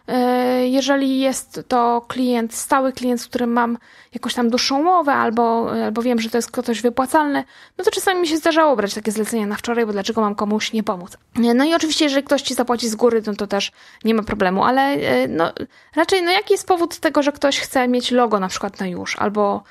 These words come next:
e, no nie wiem, teksty. No, no też poważny człowiek tak nie podchodzi do tematu i rozumie, że nie wszystko można mieć od ręki, że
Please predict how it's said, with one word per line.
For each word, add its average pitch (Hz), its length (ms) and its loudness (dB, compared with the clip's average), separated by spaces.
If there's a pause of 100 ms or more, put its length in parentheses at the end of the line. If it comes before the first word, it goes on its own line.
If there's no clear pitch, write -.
(300)
e, 196 140 -4
no 208 120 2
nie 220 120 2
wiem, 190 140 -4
teksty. - 500 -4
No, 240 140 -2 (360)
no 403 120 -4 (100)
też 392 200 0
poważny 285 380 0
człowiek 254 280 0
tak 240 180 -4
nie 240 80 -4
podchodzi 233 400 -4
do 208 100 -4
tematu 214 420 -2
i 220 200 0
rozumie, 214 380 0
że 202 240 0 (420)
nie 226 240 2
wszystko 233 300 -2
można 226 260 2
mieć 214 160 -2
od 190 100 -6
ręki, 233 360 0
że 196 360 0